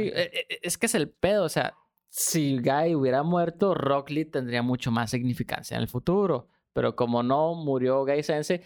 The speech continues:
Speaker 2: Rock Lee se convirtió de ser el vato varaz que casi le gana a Gaara, que tiene un Kyuubi,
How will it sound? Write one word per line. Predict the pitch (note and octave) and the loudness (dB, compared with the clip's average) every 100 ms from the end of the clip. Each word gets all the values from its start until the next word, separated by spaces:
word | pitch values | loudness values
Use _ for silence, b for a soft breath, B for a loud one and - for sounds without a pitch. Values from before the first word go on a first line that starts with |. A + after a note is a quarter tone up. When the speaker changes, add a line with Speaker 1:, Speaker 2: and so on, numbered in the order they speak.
| B B | B B
Speaker 2:
Rock | - B2+ D3 D3+ | -2 0 2 2
Lee | E3 | 0
se | F3 D#3 | 0 -4
convirtió | B2+ A#2 A#2 C3+ | -2 -2 0 -2
de | |
ser | - D3+ | 0 0
el | B2 | 0
vato | C3 - D#3+ | 0 -2 0
varaz | D#3 D#3 D#3+ F3 - | 2 2 0 -2 -6
que | B2+ | -8
casi | C3 - | -6 -2
le | D3 C3+ | -2 0
gana | C#3 D3+ | 0 0
a | C3+ | 0
Gaara, | C#3+ D#3 D#3+ D#3+ | 2 2 2 -2
que | C#3 | -6
tiene | B2+ B2 | -10 -10
un | C3+ | -10
Kyuubi, | - F3 E3 E3+ D#3+ | -2 0 2 0 -4